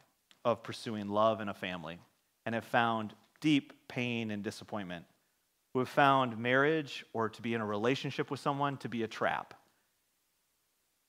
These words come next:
a difficult one and a painful one. The pursuit of God's designs and gifts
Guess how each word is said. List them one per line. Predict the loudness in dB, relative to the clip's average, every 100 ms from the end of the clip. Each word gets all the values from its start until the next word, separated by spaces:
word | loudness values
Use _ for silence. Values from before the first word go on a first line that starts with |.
| -10
a | 2
difficult | 2 2 -4 -4
one | -4 -6 -8 -20 _ _
and | -10
a | -6
painful | -4 -6 -6 -8
one. | -8 -10 -14 _ _ _ _ _ _ _ _ _ _ _ -10
The |
pursuit | -8 -6 2 4
of | 4 8
God's | 10 10 8
designs | 0 0 4 6 6 2 -4 -6
and | -6 -4
gifts | 2 4 2 -6 -12